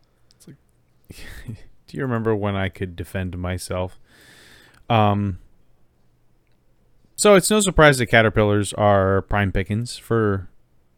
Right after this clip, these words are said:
any animal, really, that has bugs on the menu. I realize I, uh, now that I'm, m-, m-,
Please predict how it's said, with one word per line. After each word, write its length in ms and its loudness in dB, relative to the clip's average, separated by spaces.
any 280 4
animal, 400 6
really, 300 4
that 180 0
has 180 2
bugs 320 2
on 120 0
the 40 -2
menu. 380 -4
I 60 8
realize 540 8
I, 200 0
uh, 420 2
now 360 0
that 200 -2
I'm, 280 -6
m-, 320 -4
m-, 280 -10